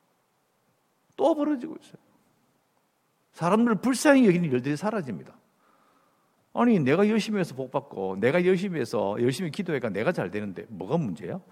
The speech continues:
이렇게 돼버리는 거예요. 그러면 이웃의 문제와 같은 교인들 가운데서 약자들을 돌아보지 않습니다. 말하기 편하잖아요.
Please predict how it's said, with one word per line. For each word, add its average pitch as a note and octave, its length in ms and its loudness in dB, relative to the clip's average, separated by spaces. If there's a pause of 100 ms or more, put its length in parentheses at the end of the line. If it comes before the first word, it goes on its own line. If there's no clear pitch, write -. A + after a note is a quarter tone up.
(300)
이렇게 B3+ 380 2
돼버리는 A#2+ 420 -2
거예요. - 160 -18 (1080)
그러면 F#3+ 580 4 (280)
이웃의 A3+ 420 4
문제와 A2 760 -2 (720)
같은 G3 420 2
교인들 D#3 340 2
가운데서 C#3 420 -2
약자들을 C3 500 -2
돌아보지 F3 400 -4
않습니다. - 520 -12 (600)
말하기 A3+ 340 2
편하잖아요. A3+ 580 -4